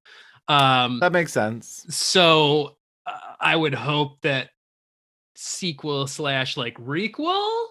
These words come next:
Speaker 1: is what I'd like them to do
Speaker 2: <laughs>
Speaker 1: already with it, where it's like, take this concept, but make it bigger, like you're saying, uh, with a bigger budget behind it to see, you know, uh, something crazier with a lot of people, more animatronics,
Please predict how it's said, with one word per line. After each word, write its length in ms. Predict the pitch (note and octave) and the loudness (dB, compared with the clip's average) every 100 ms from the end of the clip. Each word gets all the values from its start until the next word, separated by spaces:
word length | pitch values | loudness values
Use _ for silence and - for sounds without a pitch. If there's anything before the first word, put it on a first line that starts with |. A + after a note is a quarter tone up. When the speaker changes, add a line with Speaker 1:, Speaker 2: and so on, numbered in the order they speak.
| _ _ - | _ _ -6
Speaker 1:
is 140 | E3+ | -2
what 100 | D#3 | 2
I'd 200 | D3 C#3 | 2 2
like 160 | D3+ D3+ | 2 4
them 180 | D#3+ E3+ | 2 4
to 140 | D3+ | 2
do 240 | E3 F#3 F#3 | 2 2 2
Speaker 2:
<laughs> 20 | |
Speaker 1:
already 500 | - D#3 C#3 D3 E3 | 2 4 4 4 4
with 220 | E3+ F3 G3 | 2 0 0
it, 160 | F#3 | 0
where 160 | D#3+ C#3+ | 2 2
it's 160 | C3+ | 2
like, 200 | D#3 C#3+ - - - | 2 2 -2 -12 2
take 180 | B3 | 4
this 140 | B3 - | 4 4
concept, 460 | G#3 F#3+ F#3+ E3+ | 4 4 2 0
but 100 | E3 | -2
make 200 | D#3 D#3+ | 0 0
it 100 | D3+ | 0
bigger, 280 | C#3 C#3+ C3 | 0 0 -2
like 280 | B2 B2 - | -4 -6 -4
you're 120 | C3 | -6
saying, 460 | A#2+ B2+ A2+ A2 G#2+ _ - - B2+ | -4 -6 -6 -10 -14 _ -20 -10 -4
uh, 160 | A#2+ | -2
with 100 | B2 | -2
a 40 | B2 | -4
bigger 240 | C3+ B2+ | -4 -4
budget 360 | G#2+ A#2+ B2 B2 | -6 -6 -4 -4
behind 380 | C3 C3+ B2+ C3 | -2 -2 -2 -4
it 160 | C#3 _ - | -6 _ -16
to 100 | C3+ | -12
see, 500 | - - C3 A#2 A2+ | -8 -6 -6 -6 -10
you 180 | G2+ A#2+ | -12 -12
know, 260 | A2 A2 _ _ _ _ _ _ - _ _ C3 | -10 -12 _ _ _ _ _ _ -20 _ _ -18
uh, 40 | B2+ C3 | -16 -6
something 240 | A3+ F3+ | -4 -4
crazier 440 | C#3+ C3+ A#2 G#2+ - | -2 -4 -4 -10 -12
with 80 | C#3 | -6
a 40 | |
lot 280 | C3+ B2 B2 | 0 2 2
of 80 | B2 | 0
people, 480 | B2+ A#2 B2 A#2 A2 | -8 -10 -8 -8 -6
more 220 | C3 B2+ | -6 -4
animatronics, 880 | B2 A#2 A#2 A2+ B2+ A#2 A2+ A#2 - | -4 -8 -10 -12 -10 -10 -12 -14 -16